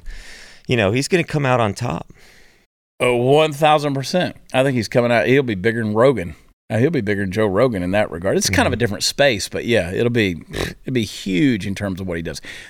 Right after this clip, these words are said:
Speaker 2: But Fox lost, uh, in stock, they lost a billion dollars yesterday
Speaker 1: Mm-hmm.
Speaker 2: in market share.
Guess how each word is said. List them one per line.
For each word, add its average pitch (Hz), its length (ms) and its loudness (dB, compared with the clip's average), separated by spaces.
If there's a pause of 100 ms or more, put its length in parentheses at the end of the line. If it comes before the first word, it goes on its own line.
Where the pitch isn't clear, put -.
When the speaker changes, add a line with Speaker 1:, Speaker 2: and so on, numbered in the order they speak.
Speaker 2:
But 127 160 0
Fox - 460 -2
lost, 123 420 2
uh, 117 240 6
in 110 140 -2
stock, 123 340 0
they 131 140 2
lost 123 360 2 (340)
a 98 80 0
billion 117 580 2
dollars 92 400 2
yesterday 78 560 -8 (160)
Speaker 1:
Mm-hmm. 92 220 -2
Speaker 2:
in 107 120 2
market 104 480 0
share. 73 280 -8